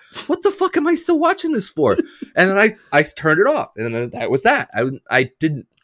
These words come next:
Speaker 2: Oh.
Speaker 1: really know what I was looking at. Go ahead.
Speaker 2: Another thing, and I forgot to mention, um, about the Japanese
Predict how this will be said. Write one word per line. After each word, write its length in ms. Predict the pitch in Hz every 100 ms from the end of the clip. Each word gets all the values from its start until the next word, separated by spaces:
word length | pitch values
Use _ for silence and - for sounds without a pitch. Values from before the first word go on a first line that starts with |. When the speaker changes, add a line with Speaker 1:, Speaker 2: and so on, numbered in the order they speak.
| _ _ _ _ - -
Speaker 2:
Oh. 160 | 185 101
Speaker 1:
really 320 | 147 190 240
know 160 | 247
what 100 | 240
I 80 | 254
was 160 | 254 233
looking 260 | 247 277
at. 240 | 311 339 - 156 _ _ _ _ _ _
Go 80 | 135
ahead. 240 | 104 - -
Speaker 2:
Another 340 | 185 254 294
thing, 240 | - 196 175
and 120 | 165
I 40 |
forgot 320 | 165 185 185 175
to 60 |
mention, 440 | 151 151 147 131 127
um, 340 | 139 139 135 131
about 300 | 147 139 139
the 120 | 139
Japanese 960 | 131 143 139 143 143 143 131 - -